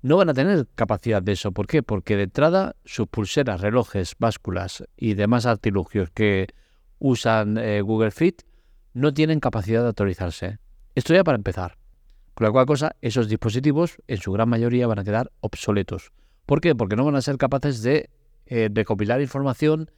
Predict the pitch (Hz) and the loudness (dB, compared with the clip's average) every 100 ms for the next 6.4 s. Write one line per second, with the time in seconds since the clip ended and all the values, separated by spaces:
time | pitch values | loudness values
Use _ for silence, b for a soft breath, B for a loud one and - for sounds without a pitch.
0 | _ _ - 123 160 147 - 104 90 101 | _ _ -2 2 4 2 0 -2 0 2
1 | 107 131 95 92 107 101 113 131 127 143 | 2 2 -2 -4 -2 -2 0 0 0 0
2 | - 147 - 104 107 120 117 110 107 113 | 2 0 2 0 0 0 2 2 2 2
3 | 120 131 147 - - _ _ - 110 98 | 2 2 -2 -4 -20 _ _ -6 -4 0
4 | 107 104 120 - 92 127 127 139 139 110 | 0 0 -2 -4 0 0 0 0 0 0
5 | 104 101 98 107 104 123 139 135 117 104 | 2 2 0 -2 2 2 4 4 2 0
6 | 107 101 - - | -2 -2 -4 -10